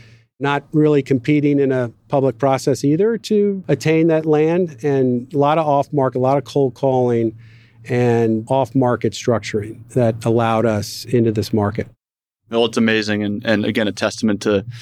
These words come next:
Speaker 2: the quality of the sponsor when you have names like that and Rockpoint and Neilvey. It's just, the list goes on. So it must be gratifying to see all that. So congrats.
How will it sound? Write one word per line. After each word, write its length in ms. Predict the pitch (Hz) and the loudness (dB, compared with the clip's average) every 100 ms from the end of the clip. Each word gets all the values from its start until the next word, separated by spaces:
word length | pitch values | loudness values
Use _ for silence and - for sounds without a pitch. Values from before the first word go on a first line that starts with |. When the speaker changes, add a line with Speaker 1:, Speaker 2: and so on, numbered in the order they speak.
| - - - - | -20 -20 -20 -8
Speaker 2:
the 80 | 107 | -6
quality 420 | - 120 117 107 | 2 4 4 4
of 60 | 101 | 0
the 80 | |
sponsor 420 | - - 101 98 101 | -2 -2 0 0 -2
when 120 | 101 | 0
you 80 | 98 | 0
have 160 | 101 | 2
names 300 | 98 101 98 | 2 2 0
like 160 | 98 - | -4 0
that 280 | 101 98 104 | 2 2 -2
and 140 | 98 | -2
Rockpoint 480 | 104 101 - 107 101 | 0 0 0 -2 0
and 120 | 104 | 2
Neilvey. 380 | 101 101 104 98 | 2 2 2 0
It's 140 | - | 0
just, 180 | 104 - | -6 -2
the 100 | 107 | 2
list 260 | 113 - 117 | 2 0 -2
goes 180 | 98 | 0
on. 240 | 101 98 101 | 2 0 0
So 240 | 98 98 | 0 -2
it 420 | 95 - - - | -2 -12 -20 -4
must 180 | 120 110 | -2 0
be 80 | 110 | -2
gratifying 640 | 104 101 101 104 101 98 95 | 0 0 0 0 0 0 0
to 140 | 104 | -4
see 200 | - 101 | 0 0
all 120 | 104 110 | 0 0
that. 240 | 107 - | -4 -4
So 100 | 101 | -8
congrats. 640 | - 98 98 104 - - | -2 0 0 -2 -6 -16